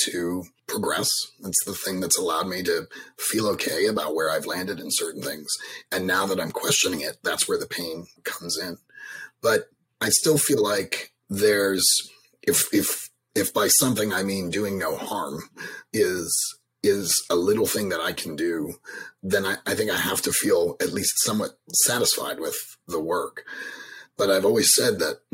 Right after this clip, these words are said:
the curse of being designer is being perpetually dissatisfied, right? The, the whole idea of our work is iteration and sort of trying to find ways to make the world a, a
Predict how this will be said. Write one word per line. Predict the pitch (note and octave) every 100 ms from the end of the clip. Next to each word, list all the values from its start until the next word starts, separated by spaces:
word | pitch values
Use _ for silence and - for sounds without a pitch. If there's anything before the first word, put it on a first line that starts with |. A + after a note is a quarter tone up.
| - - -
the | G3
curse | - B2+ B2+ G#2+
of | F#2+
being | G2 E2+
designer | D#2+ F2+ A#2 C3 -
is | -
being | F#2+ F#2+
perpetually | - - - - E2+ F2
dissatisfied, | D#2 D#2 F#2+ A2+ - - C#2 C#2
right? | C2 - -
The, | - - -
the | -
whole | - - G#2
idea | F2+ D2 G#2 G2
of | F2+ -
our | E2+ E2+ D#2
work | F2+ - - -
is | - - - - - _
iteration | - - - - A2 F#2+ F#2+ -
and | - - - - - - - - - -
sort | - E2+
of | - - -
trying | - A2 A2
to |
find | - F#2+ F2+
ways | F2+ E2+
to | -
make | G2 F#2 - -
the | E2+
world | F2 E2 E2+
a, | D#2 - _ -
a | -